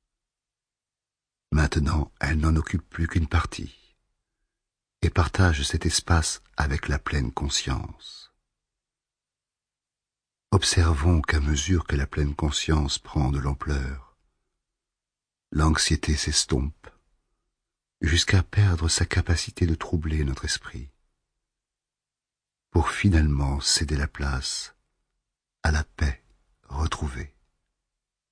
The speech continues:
Source d'inspiration par Eti Ilesum.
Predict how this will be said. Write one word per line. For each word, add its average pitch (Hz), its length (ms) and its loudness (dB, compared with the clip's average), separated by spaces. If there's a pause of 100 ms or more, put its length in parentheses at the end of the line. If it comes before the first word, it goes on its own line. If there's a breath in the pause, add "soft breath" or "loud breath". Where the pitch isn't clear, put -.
(3750)
Source - 440 6
d'inspiration 98 960 4 (840)
par 85 300 4
Eti 113 480 2 (400)
Ilesum. 73 680 4